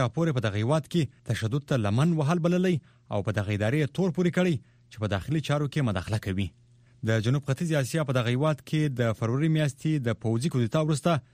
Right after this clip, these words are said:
سیاسي بحران جوړ دی. د بشري حقوقو د څار ډلې ویلي چې د کودتا ضد لاریون کوونکو د ځپلو په ترڅ کې تر اوسه د یولس سوه څخه زیات خلک وژل شوي دي. د تیرو جمعې په ورځ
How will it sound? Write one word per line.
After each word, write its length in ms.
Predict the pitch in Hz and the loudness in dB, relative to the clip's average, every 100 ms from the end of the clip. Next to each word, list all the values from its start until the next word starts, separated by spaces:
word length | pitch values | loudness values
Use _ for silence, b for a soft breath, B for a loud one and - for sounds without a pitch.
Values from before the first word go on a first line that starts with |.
| b - | b -8
سیاسي 280 | - 87 147 | -6 -2 -2
بحران 340 | 98 92 104 80 | -2 -2 -4 -6
جوړ 140 | 92 95 87 | -6 -6 -4
دی. 100 | 90 - b b b b - | -6 -8 b b b b -6
د 140 | 101 92 | -4 -4
بشري 260 | 87 107 | -4 -2
حقوقو 300 | 113 123 120 | -2 0 0
د 80 | 107 - | -2 -2
څار 120 | 123 113 | 0 0
ډلې 160 | 127 | 0
ویلي 280 | 120 139 147 b b b _ | 0 0 0 b b b _
چې 60 | - | -6
د 100 | 107 104 | -4 -2
کودتا 260 | 104 143 135 98 | -2 0 -2 -2
ضد 180 | 147 123 | -2 0
لاریون 260 | 110 110 104 | 0 -2 -2
کوونکو 480 | 117 143 151 - 156 135 | -2 -2 -2 -2 -2 -2
د 80 | 107 | -2
ځپلو 280 | 107 185 175 | -2 -2 -2
په 60 | 156 | -2
ترڅ 140 | 170 | -2
کې 100 | 147 151 | -2 -2
تر 60 | 170 | -2
اوسه 220 | 160 175 b b b b | 0 -2 b b b b
د 160 | 101 104 | -4 -2
یولس 320 | 175 180 - | 0 0 0
سوه 180 | 135 113 - | -2 -2 -4
څخه 220 | 98 90 92 | -6 -4 -2
زیات 140 | 120 - | -2 -2
خلک 140 | 113 82 | -4 -4
وژل 240 | 87 87 - | -6 -6 -6
شوي 180 | 92 92 | -4 -4
دي. 80 | 82 - _ _ _ _ | -6 -10 _ _ _ _
د 80 | 113 | -8
تیرو 160 | 143 131 | -4 -4
جمعې 180 | 104 147 170 | -2 -2 -2
په 40 | 175 | -2
ورځ 140 | 170 | -2